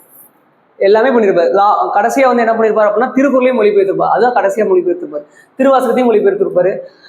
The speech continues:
இது மாதிரி நிறைய விஷயங்களை வந்து ஜி யு போப் பண்ணிருப்பாரு. அதே மாதிரி வீரமாமுனிவரும் பண்ணிருப்பாரு. அதனால தான் அவங்க எல்லாமே ஒரே இடத்துல வந்துருவாங்க. ஏன்னா, இவங்களாம் ஒரே காலத்துல, கிட்டத்தட்ட ஒரே காலத்துல வந்திருப்பாங்க. அப்போ அவங்களை கொடுத்தா நீங்க குழப்புவீங்க அப்படிங்கிறக்காக பண்றாங்க.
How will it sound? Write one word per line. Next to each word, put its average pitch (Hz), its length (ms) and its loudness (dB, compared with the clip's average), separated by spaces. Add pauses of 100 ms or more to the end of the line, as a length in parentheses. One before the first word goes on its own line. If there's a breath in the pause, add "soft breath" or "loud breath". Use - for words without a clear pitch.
(140 loud breath)
இது 233 140 2
மாதிரி 262 200 2
நிறைய 240 240 2
விஷயங்களை 254 440 0
வந்து 233 160 0
ஜி 226 40 0
யு 220 120 0
போப் 196 200 0
பண்ணிருப்பாரு. 196 240 2
அதே 233 220 2
மாதிரி 226 280 2
வீரமாமுனிவரும் 202 520 0
பண்ணிருப்பாரு. 165 360 -4 (680 soft breath)
அதனால 254 340 0
தான் 277 80 0
அவங்க 233 180 2
எல்லாமே 226 200 4
ஒரே 220 220 2
இடத்துல 196 240 0
வந்துருவாங்க. 156 360 -2
ஏன்னா, 254 120 0
இவங்களாம் 262 420 2
ஒரே 294 220 -2
காலத்துல, 240 320 -2
கிட்டத்தட்ட 240 360 0
ஒரே 233 180 4
காலத்துல 196 360 -2
வந்திருப்பாங்க. 170 280 -2
அப்போ 180 300 2
அவங்களை 190 280 0
கொடுத்தா - 220 -4
நீங்க 226 340 -2
குழப்புவீங்க 165 380 -4 (120)
அப்படிங்கிறக்காக 170 520 -2
பண்றாங்க. 139 300 -4